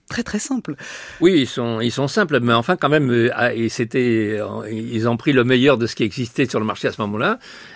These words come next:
Speaker 2: Et, et leur, il y a quand même un ordinateur de bord,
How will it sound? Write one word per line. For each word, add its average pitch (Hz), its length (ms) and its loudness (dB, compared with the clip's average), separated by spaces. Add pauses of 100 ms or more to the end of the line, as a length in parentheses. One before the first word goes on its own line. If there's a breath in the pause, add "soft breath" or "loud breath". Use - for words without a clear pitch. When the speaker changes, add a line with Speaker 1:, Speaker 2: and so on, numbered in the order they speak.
Speaker 2:
Et, 113 840 2
et 104 40 -8
leur, 107 220 -4
il 127 80 -2
y 135 80 6
a 185 160 2
quand 165 140 0
même 160 160 0
un 131 100 0
ordinateur 117 480 -2
de 101 100 -4
bord, 190 320 0